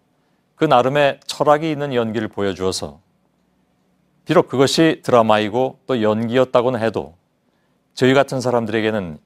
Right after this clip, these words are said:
일종의 연대감도 생겼던 터.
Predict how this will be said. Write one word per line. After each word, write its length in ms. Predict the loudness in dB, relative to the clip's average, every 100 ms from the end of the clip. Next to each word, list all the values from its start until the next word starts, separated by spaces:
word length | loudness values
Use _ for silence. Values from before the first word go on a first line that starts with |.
| -8
일종의 720 | -6 -4 -4 0 2 0 -4 -2
연대감도 960 | 0 2 2 2 2 -2 -2 -2 -2 _
생겼던 580 | -14 -6 -4 -2 -4 -6
터. 240 | -10 -12